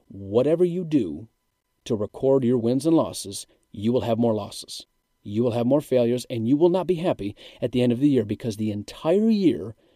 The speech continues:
will be filled with the same routines and habits and patterns. And then guess what you're gonna do? On New Year's Eve, you're gonna say, "Next year's different.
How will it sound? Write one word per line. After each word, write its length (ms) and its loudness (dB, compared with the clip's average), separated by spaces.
will 100 4
be 120 2
filled 260 0
with 100 -6
the 60 -14
same 260 2
routines 440 0
and 80 -6
habits 300 -4
and 100 -6
patterns. 440 -12
And 120 -8
then 120 0
guess 220 0
what 140 -4
you're 80 0
gonna 160 2
do? 240 -4
On 160 -4
New 80 0
Year's 280 -2
Eve, 160 2
you're 100 -4
gonna 180 -12
say, 440 -4
"Next 300 -8
year's 220 0
different. 480 -10